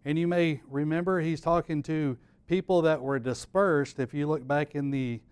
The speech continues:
the very first verse of this chapter,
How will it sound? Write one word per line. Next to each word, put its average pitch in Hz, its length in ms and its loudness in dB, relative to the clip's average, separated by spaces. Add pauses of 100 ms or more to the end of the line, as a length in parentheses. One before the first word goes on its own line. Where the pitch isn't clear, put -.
(260)
the 131 100 -6
very 147 220 0
first 139 340 -4
verse 139 380 -2 (400)
of 131 400 -2 (1080)
this 131 300 -6 (420)
chapter, 151 540 -6